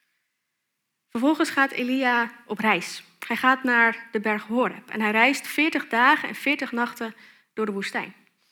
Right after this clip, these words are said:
En dat veertig dagen en veertig nachten, dat zien we in de Bijbel vaker. Dat zien we ook al bij Noach, die veertig dagen en veertig nachten in de ark zit op het water als de hele aarde wordt verwoest.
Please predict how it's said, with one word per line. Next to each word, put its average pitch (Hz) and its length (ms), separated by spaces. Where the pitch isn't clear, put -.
En 233 80
dat 214 120
veertig 294 320
dagen 247 360
en 220 60
veertig 277 360
nachten, 254 380
dat 240 140
zien 277 120
we 262 60
in 240 60
de 233 80
Bijbel 226 280
vaker. 262 420
Dat - 120
zien 269 80
we 233 60
ook 240 140
al 220 100
bij 208 340
Noach, 240 600
die 202 100
veertig 254 340
dagen 220 280
en 202 120
veertig 247 280
nachten 233 500
in 233 120
de 208 160
ark 269 240
zit 269 380
op 226 120
het 208 100
water 240 560
als - 160
de 226 60
hele 233 200
aarde 247 220
wordt 233 160
verwoest. - 560